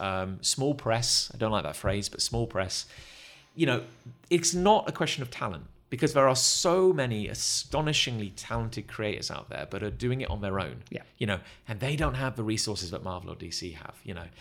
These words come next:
Speaker 1: So what's holding people back? And it's marketing
Speaker 2: Mm-hmm.
Speaker 1: and it's distribution.
Speaker 2: Yes.
Speaker 1: Okay, well, distribution doesn't come into play here because we're doing direct sales over a table.
Speaker 2: Yeah.
Speaker 1: So it's marketing.
Speaker 2: Yeah.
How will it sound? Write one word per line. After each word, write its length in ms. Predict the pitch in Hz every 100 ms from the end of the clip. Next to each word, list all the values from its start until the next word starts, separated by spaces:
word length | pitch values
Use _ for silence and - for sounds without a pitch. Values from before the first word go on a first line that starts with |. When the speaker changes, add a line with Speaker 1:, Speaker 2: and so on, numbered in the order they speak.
| - -
Speaker 1:
So 160 | -
what's 160 | 180 -
holding 280 | 175 147 127
people 220 | 120 -
back? 320 | 82 - - 110
And 140 | 104
it's 360 | 104 - - -
marketing 840 | 107 131 170 185 - - 87 131 -
Speaker 2:
Mm-hmm. 200 | 123 214 220 - - _ _ -
Speaker 1:
and 80 | 87
it's 80 | -
distribution. 680 | 110 - 82 85 85 - - -
Speaker 2:
Yes. 300 | - - - - -
Speaker 1:
Okay, 160 | - 82
well, 200 | 92 - - -
distribution 460 | 165 - 156 131
doesn't 240 | 117 113 117
come 140 | 107
into 120 | 95
play 260 | - 98 85
here 180 | 80 80
because 400 | 85 - 90 82
we're 60 | 92
doing 200 | 92 87
direct 320 | 90 101 -
sales 340 | - 90 85 -
over 200 | 90 87
a 40 |
table. 440 | 82 87 82 - - -
Speaker 2:
Yeah. 80 | -
Speaker 1:
So 140 | - 110
it's 120 | 110
marketing. 720 | 117 117 127 117 - - - -
Speaker 2:
Yeah. 120 | -